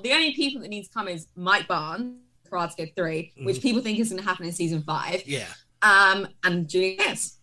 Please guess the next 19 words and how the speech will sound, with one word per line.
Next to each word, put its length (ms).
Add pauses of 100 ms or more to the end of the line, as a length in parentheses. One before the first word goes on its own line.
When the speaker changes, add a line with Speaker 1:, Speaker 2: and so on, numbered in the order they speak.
(580)
Speaker 2:
Um, 280
do 120
you 60
think, 240
uh, 140
any 260
of 160
the, 240
uh, 300 (260)
the, 160
the 320 (680)
people 280
from, 300
uh, 240
Japan 400
are 60
gonna 140
be 80
making 340